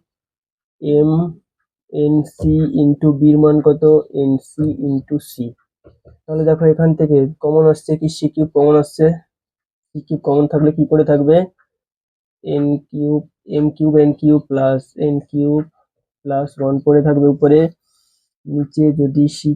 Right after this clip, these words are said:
কিউব আলাদা করে নিই into কত পড়ে থাকবে? থ্রি এম এন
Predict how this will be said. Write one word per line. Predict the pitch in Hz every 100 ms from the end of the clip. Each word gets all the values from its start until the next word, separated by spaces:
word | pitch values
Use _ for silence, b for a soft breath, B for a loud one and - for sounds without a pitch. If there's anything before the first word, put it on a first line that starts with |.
| -
কিউব | 156 143
আলাদা | 135 139
করে | 151 151
নিই | 143 135 160 165 _ _ _ _ - 110 156
into | 151 160 147 139 165 180 _ _ _ _ _ _ _ _ -
কত | 143 147
পড়ে | 147 151
থাকবে? | 151 143 160 160 -
থ্রি | - 147 151 190 180 _ _ _ _ _ _ _ _ _ _ _ _ _ _
এম | - 143 143 151 175 170 _ _ _ _ _ _ _ _ _ _ _ _ _ _ _ _ -
এন | 143 143